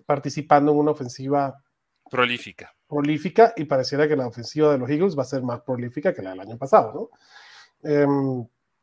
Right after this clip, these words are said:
Speaker 1: lo de A J Brown, pues sí, es el pick de primera ronda de los Eagles, güey. Se llevaron a A J Brown de primera ronda.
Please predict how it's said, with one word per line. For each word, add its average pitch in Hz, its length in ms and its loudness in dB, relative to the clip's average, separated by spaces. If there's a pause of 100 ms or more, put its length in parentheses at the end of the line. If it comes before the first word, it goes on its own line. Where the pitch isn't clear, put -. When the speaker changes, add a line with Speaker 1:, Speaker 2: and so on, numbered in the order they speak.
(320)
Speaker 1:
lo 175 200 12
de 170 360 10
A 180 160 8
J 208 160 10
Brown, 208 440 10
pues 160 140 4
sí, 190 180 6
es 175 120 10
el 185 140 4
pick 196 160 6
de 185 100 8
primera 165 320 6
ronda 170 600 8
de 143 160 4
los 127 220 -4
Eagles, 196 340 4
güey. 269 400 6
Se 147 120 -2
llevaron 147 340 2
a 156 40 4
A 147 40 6
J 156 160 0
Brown 156 220 2
de 156 80 -2
primera 143 300 4
ronda. 277 360 8